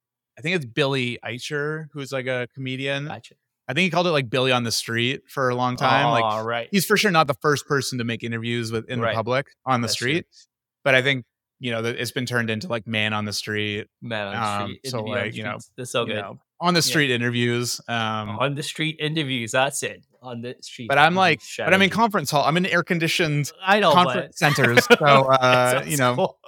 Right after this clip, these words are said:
Speaker 1: I need to come up with a better name than, than conference floor interviews or something like that.
Speaker 2: That's
Speaker 1: So,
Speaker 2: smart.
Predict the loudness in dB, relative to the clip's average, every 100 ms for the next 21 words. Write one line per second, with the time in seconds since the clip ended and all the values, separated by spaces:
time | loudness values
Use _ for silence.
0 | -2 2 4 4 4 2 2 2 4 4
1 | 2 2 0 0 -2 -8 -12 -2 0 0
2 | -4 -2 0 2 0 -2 -6 -2 0 2
3 | 0 -2 -2 -4 -6 -8 -10 -8 -6 -6
4 | -6 -6 -8 -8 -8 -10 -14